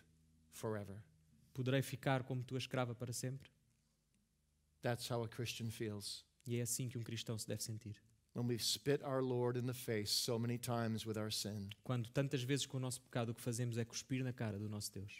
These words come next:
Speaker 1: And he purchases us with the
Speaker 2: E
Speaker 1: price of his own blood
Speaker 2: E ele nos comprou com o preço do seu próprio sangue.
Speaker 1: to be living members of his church.
Speaker 2: Para que sejamos membros vivos, pedras vivas da sua igreja.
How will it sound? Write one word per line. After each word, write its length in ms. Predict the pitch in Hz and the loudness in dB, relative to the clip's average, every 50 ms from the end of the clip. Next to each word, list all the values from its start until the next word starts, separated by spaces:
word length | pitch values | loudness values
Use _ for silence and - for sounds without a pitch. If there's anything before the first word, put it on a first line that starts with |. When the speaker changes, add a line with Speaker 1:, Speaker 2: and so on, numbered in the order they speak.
| - _ _ - | -16 _ _ 2
Speaker 1:
And 140 | 120 123 | 2 4
he 80 | 123 120 | 4 2
purchases 720 | 117 - - - 160 151 156 - - 143 123 131 143 123 120 | 0 -2 0 2 4 4 4 2 2 2 2 2 2 2 2
us 580 | 131 117 113 113 - - - - - - - - - | 2 2 2 2 4 4 4 4 2 -2 -6 -4 0
with 120 | 131 131 | 2 2
the 80 | 113 120 | 2 2
Speaker 2:
E 60 | 110 | 0
Speaker 1:
price 760 | 113 - - 143 143 143 147 175 - - - - - - - - _ _ _ _ _ _ - | -2 0 4 6 8 8 8 6 6 6 6 6 4 2 -2 -8 _ _ _ _ _ _ -4
of 100 | 107 110 | -2 0
his 120 | 120 101 117 | 0 2 2
own 200 | 131 131 135 143 | 4 4 4 4
blood 340 | 135 139 123 110 107 104 98 101 - _ _ _ _ _ _ _ _ _ _ _ _ _ _ - | 4 4 4 4 2 0 -2 -6 -14 _ _ _ _ _ _ _ _ _ _ _ _ _ _ -4
Speaker 2:
E 120 | 120 117 | -2 0
ele 100 | 123 123 | 2 2
nos 140 | 127 123 123 | 2 0 0
comprou 360 | - 139 135 127 131 123 113 | 0 -2 -2 0 2 0 0
com 140 | 113 - 117 | 0 0 -2
o 60 | 110 | -2
preço 260 | 113 - 127 120 - | 0 0 0 0 0
do 80 | - 127 | -4 -4
seu 180 | - - 131 120 | -2 -2 -2 -2
próprio 340 | 127 143 147 139 - 143 | 0 -2 -2 -2 -2 -4
sangue. 300 | 131 - - 98 95 95 - - _ _ _ _ _ - | -6 -4 -4 -6 -6 -8 -10 -16 _ _ _ _ _ -4
Speaker 1:
to 100 | - 127 | 0 4
be 160 | 123 135 127 | 4 6 6
living 320 | 123 120 139 135 143 151 156 | 8 8 8 8 8 6 6
members 600 | 151 143 139 135 139 131 135 147 151 127 - 123 | 6 6 6 6 6 4 4 4 4 2 0 -2
of 120 | 110 104 120 | 0 0 0
his 100 | 123 123 | 0 0
church. 520 | - - - 131 117 110 104 - - - - | 0 -2 0 0 0 0 -2 -4 -8 -6 -2
Speaker 2:
Para 120 | 117 117 | -2 0
que 80 | 113 - | 0 0
sejamos 440 | - 123 107 127 123 123 123 110 107 | -2 0 2 2 2 2 0 0 2
membros 360 | 117 127 135 131 117 117 113 | 2 2 2 2 0 0 -2
vivos, 320 | 110 101 135 135 127 - | 0 2 2 2 0 -2
pedras 360 | - - 131 127 117 120 123 110 | -2 0 0 2 2 2 0 0
vivas 320 | 107 127 127 117 117 107 | 0 0 0 0 0 -2
da 80 | 117 113 | -2 -2
sua 180 | - - 123 | -2 -2 -2
igreja. 400 | 123 120 107 101 98 101 101 104 | 0 0 0 0 -2 -4 -6 -8